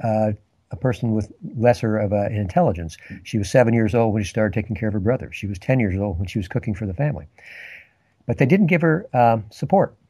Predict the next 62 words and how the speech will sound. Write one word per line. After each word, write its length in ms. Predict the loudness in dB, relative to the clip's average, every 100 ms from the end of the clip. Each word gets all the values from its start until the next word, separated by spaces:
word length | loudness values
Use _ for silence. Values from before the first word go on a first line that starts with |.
| _ _
They 100 | -2
gave 180 | 0 0
her 40 |
constructive 520 | -4 -2 0 0 -2
criticism 480 | 0 -2 0 -4 -4
to 80 | -2
try 180 | 2 4
to 140 | 2
make 220 | 0 -4 -4
her 80 |
even 300 | -2 0 2
better 260 | 4 4 2
because 220 | -4 -8
she 80 | -6
had 240 | -2 0
the 80 | 0
intelligence 560 | -2 0 2 2 -2 -4
and 80 | -8
the 40 |
capacity 500 | -6 -2 -2 -2 -6
to 100 | -2
do 120 | -2 -2
that. 180 | -4 -12 -20 _ -20 -20 _ _
What 120 | 2
it 80 | 6
did, 180 | 6 8
though, 140 | 8
was 160 | 6 2
to 80 | 0
make 160 | 0
her 40 | -2
feel 200 | 0 2
like 160 | 2
she 100 | 0
was 160 | -4 0
worthless. 460 | -2 -2 -10 -16 _ _ _ _ _ _ 2
And 360 | 4 6 4 -2 2
after 220 | 2 2
a 60 | 4
while, 440 | 6 6 6 2 _ _ _
she 180 | -8 -6
felt 220 | 2 4
like 180 | 4 2
she, 340 | 0 -2 -2 -4
she 140 | -6
just 140 | -4
couldn't 180 | -2 2
make 180 | 2 2
it. 100 | -2 -18 _ _ _ _ _ -4
And, 400 | 0 2 0 -2
uh, 220 | -4 -4
she 140 | 0
had 120 | 2
a 40 | 4
near-death 320 | 4 4 2
experience 480 | 0 -2 0 0 -2
where 80 | -4
she 140 | 0
learned 340 | 2 4 4
that 100 | 0
she 140 | -2 0
had 200 | 0